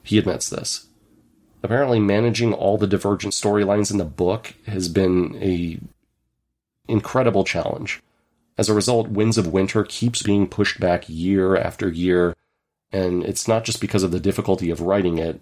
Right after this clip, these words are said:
His time's also being split between that book, writing the second volume of Fire and Blood, which I'll get into the first volume in a second, and then all the various H B O projects, convention appearances, et cetera. It's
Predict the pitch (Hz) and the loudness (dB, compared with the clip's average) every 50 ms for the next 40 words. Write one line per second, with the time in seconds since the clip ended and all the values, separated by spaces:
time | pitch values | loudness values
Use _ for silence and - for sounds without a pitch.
0 | _ _ - - - - - - 120 131 117 95 92 87 98 - - 101 85 90 | _ _ -14 -10 -8 -8 -4 -2 0 0 2 2 2 2 0 0 0 -2 0 0
1 | 87 87 87 87 82 - - - 98 92 92 - 90 - - - 92 87 87 85 | 0 2 0 0 -2 -4 -2 0 0 -2 0 -4 -8 -10 -2 0 2 2 2 0
2 | 82 78 - _ _ _ _ _ _ _ _ _ _ - 104 107 104 110 - 110 | 0 -4 -8 _ _ _ _ _ _ _ _ _ _ -2 0 0 0 -2 -4 -4
3 | - 95 90 90 92 - - - _ _ _ _ _ _ _ _ _ - 98 95 | -2 -2 0 -2 -4 -6 -8 -18 _ _ _ _ _ _ _ _ _ -2 0 2
4 | 92 90 95 92 - - 104 98 - 110 107 87 95 92 98 95 95 92 90 85 | 2 2 0 0 -2 -2 -2 -2 0 -2 0 0 2 2 2 2 2 0 0 -2
5 | - - 87 92 92 92 92 92 90 80 82 82 82 82 80 82 - 107 - - | -2 -2 -2 0 0 0 0 0 0 -2 -4 -4 -4 -4 -4 -4 -6 -8 -8 -12
6 | _ _ _ _ _ _ _ - 85 - - - 92 95 95 82 90 87 87 85 | _ _ _ _ _ _ _ -4 -4 -4 -4 -2 0 0 0 2 2 2 2 0
7 | 80 - 85 85 82 - - 85 85 - - 87 80 82 82 82 82 82 80 80 | -2 -4 -6 -6 -4 -2 -2 -2 -2 -2 -4 0 0 0 0 0 -2 -2 -4 -4
8 | - - 78 78 - 82 82 80 - _ _ _ _ _ _ _ _ _ - 104 | -4 -4 -6 -4 -4 -4 -6 -6 -8 _ _ _ _ _ _ _ _ _ -4 -2
9 | 104 101 95 98 98 95 95 - - _ _ - 117 127 120 120 107 107 113 110 | 0 0 2 2 2 0 0 -4 -8 _ _ -2 -2 0 0 0 0 2 2 2
10 | 107 107 104 98 - 101 101 - - - 98 95 95 92 - - 98 101 104 101 | 2 2 2 0 0 -2 -2 -2 -2 0 0 0 0 0 -2 -2 0 0 0 0
11 | - 101 98 95 - - - - 90 87 101 98 95 - 107 104 87 - - 92 | 0 0 0 -2 -4 -8 -6 -6 -4 -2 -2 -2 -2 -2 -4 -4 -6 -6 -4 -2
12 | 98 98 95 90 - - 95 92 90 87 85 80 - - 98 90 - - 98 95 | -2 0 0 -2 -2 -2 -2 0 0 -2 -2 -4 -6 -6 -8 -6 -2 0 0 0
13 | - - - - - - _ _ _ _ _ _ _ _ _ _ _ _ _ _ | 0 -2 -6 -8 -10 -14 _ _ _ _ _ _ _ _ _ _ _ _ _ _
14 | _ _ _ _ _ _ _ _ - 113 87 - - - - | _ _ _ _ _ _ _ _ -2 -2 -2 -2 -6 -8 -10